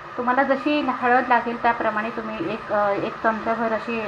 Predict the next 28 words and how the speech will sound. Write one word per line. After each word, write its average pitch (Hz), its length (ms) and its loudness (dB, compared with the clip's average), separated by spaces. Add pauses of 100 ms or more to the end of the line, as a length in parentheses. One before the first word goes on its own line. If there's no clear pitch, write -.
(140)
टाकायची 202 440 2
आहे 202 180 0
हळद. 202 300 -2 (520)
आणि 208 180 -2
आता 214 200 2
आपल्याला 208 320 0
त्याच्यामध्ये 208 520 -4
टाकायचं 202 400 2
आहे 202 220 0
लाल 196 180 4
मिरची 226 280 -4
पावडर. 196 440 -2
तुम्ही - 500 -8
बघू 214 220 -4
शकता 208 260 0
मी 220 200 -6 (480)
हा 208 80 4
आपला 202 300 0
खायचा 214 260 0
चमचा 208 360 -2
आहे 190 300 0 (600)
तो 202 60 -2
असा 196 180 -4
टाकत 196 440 -2
आहे. 196 280 0 (480)
तुम्ही 202 340 -8
तो 233 60 -2
पण 262 260 2